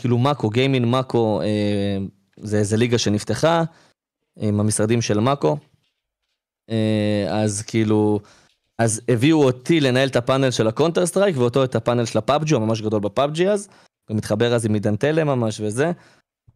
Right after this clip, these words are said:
אז, אה, אנחנו קיבלנו כרטיסים להביא לצופים שלנו, להגריל אותם, אני הגרלתי אז לגל כהן, הוא אז היה אפילו לא...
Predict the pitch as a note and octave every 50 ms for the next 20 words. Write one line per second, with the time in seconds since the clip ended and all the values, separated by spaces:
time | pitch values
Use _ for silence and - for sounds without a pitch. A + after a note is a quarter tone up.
0 | _ _ - - G#2+ G#2+ G#2 G#2 G#2 G#2+ G#2+ G#2 G2+ G#2 G#2 G#2 G#2 G#2 G2+ G#2
1 | G#2 G2+ G2+ G2+ G2 - A2 B2+ C#3+ D3 D3+ C#3 D3 B2+ D3 D3+ D3 - C#3 A#2
2 | A2+ - - A2+ - - - D3+ D#3 D#3 D3+ C3 A#2+ A#2 A2 B2 C3 B2+ A2+ -
3 | A#2 A2 - C3 C#3 D3 - - D#3 F3 F#3 G3+ A3+ A3 F3 B2 A2 A2 A2 G#2+
4 | A2 G#2+ A#2+ C#3 D3+ D3+ - F3+ E3+ C3+ B2 B2 A#2+ A2+ A#2 B2 C3+ C3+ C3 -
5 | C3 B2+ A#2+ A#2 A#2 A2+ A2+ B2 A#2 A#2 - - C3+ C#3+ C3 A2+ G#2+ G#2 G#2 G2+
6 | G#2 G#2 G#2+ A2 G#2+ G#2 A2+ A2 A2 A2+ A2+ A2+ A2 A2+ A2 - B2 A#2+ A#2+ A2+
7 | A2+ A#2+ B2 A#2+ A#2+ A2+